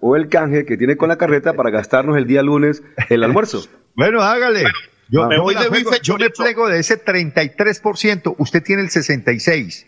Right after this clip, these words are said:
Speaker 1: Bueno, pero
Speaker 2: Y va
Speaker 1: así,
Speaker 2: jugando.
Speaker 1: así son, así son las apuestas.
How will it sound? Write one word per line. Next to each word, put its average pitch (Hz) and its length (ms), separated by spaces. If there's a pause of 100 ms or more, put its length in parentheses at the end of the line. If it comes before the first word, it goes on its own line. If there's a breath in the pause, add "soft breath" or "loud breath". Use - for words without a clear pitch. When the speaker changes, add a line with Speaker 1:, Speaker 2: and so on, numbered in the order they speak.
Speaker 1:
Bueno, 120 360 (220)
pero 110 160
Speaker 2:
Y - 20
va - 80
Speaker 1:
así, 127 80
Speaker 2:
jugando. 135 460 (100)
Speaker 1:
así 110 180
son, 135 180
así 120 200
son 151 120
las 160 120
apuestas. 135 600